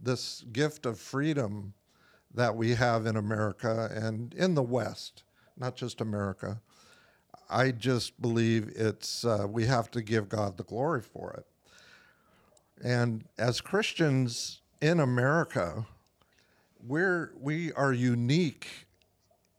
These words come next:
throughout the history of, uh, Christianity because we, because of that freedom that we have, we have a responsibility as citizens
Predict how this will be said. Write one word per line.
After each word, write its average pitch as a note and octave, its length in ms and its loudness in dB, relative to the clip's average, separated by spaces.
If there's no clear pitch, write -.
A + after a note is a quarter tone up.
throughout B2+ 560 2
the A#2 120 0
history A#2 720 -4
of, A2 380 0
uh, G#2+ 300 2
Christianity A#2 1120 -2
because B2 840 2
we, C3 300 2
because F#3 480 0
of D3+ 160 2
that B2 220 4
freedom C#3 480 2
that A2 260 0
we G#2+ 220 -2
have, A#2 580 2
we D3 180 2
have D#3+ 180 4
a C#3+ 60 4
responsibility C3 1300 2
as A2+ 240 0
citizens A#2+ 1120 -2